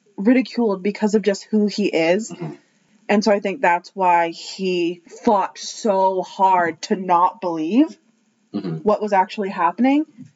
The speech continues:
Speaker 1: because he has spent his whole life in defense mode, just defending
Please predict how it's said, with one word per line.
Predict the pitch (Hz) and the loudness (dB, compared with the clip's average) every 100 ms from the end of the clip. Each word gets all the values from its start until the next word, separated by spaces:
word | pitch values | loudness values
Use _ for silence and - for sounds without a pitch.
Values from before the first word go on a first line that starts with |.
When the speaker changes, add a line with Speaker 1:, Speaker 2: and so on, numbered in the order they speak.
| _ _ - | _ _ 0
Speaker 1:
because | 226 - 220 | 0 2 2
he | - 240 | 4 2
has | - 214 202 202 | 4 2 2 0
spent | 208 196 | -2 0
his | 196 208 | -2 -6
whole | - 185 | -4 0
life | 185 180 175 196 | 2 0 -2 0
in | 196 | 0
defense | 180 - 180 175 - | 0 0 -2 -2 -4
mode, | 185 160 151 160 _ _ _ | 0 2 0 -4 _ _ _
just | - 202 - | -2 0 -2
defending | 208 196 190 180 165 | 0 0 0 -2 -4